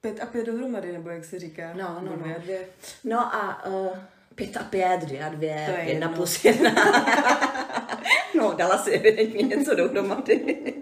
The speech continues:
Speaker 2: <laughs> No a teď, ehm, od té doby, ani jak, víš co, ona byla taková, že už ani o tom nechtěla mluvit.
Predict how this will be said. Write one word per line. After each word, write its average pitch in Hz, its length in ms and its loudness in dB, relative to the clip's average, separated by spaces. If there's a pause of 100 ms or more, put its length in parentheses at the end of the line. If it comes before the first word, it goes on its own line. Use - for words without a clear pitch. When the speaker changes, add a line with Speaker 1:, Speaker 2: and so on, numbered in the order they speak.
(340)
Speaker 2:
<laughs> 539 400 -8
No 208 220 2
a 220 80 0
teď, 247 300 0 (420)
ehm, 170 440 -2 (1200)
od 208 160 6
té 320 100 4
doby, 269 320 4 (260)
ani 226 240 -2
jak, 240 120 4 (600)
víš - 160 -8
co, 208 80 -4
ona 190 120 -2
byla 214 200 2
taková, 220 680 -4 (120)
že 220 60 -8
už 226 60 -2
ani 240 180 0
o 254 40 -2
tom 294 120 -4
nechtěla 320 260 -4
mluvit. 359 540 -6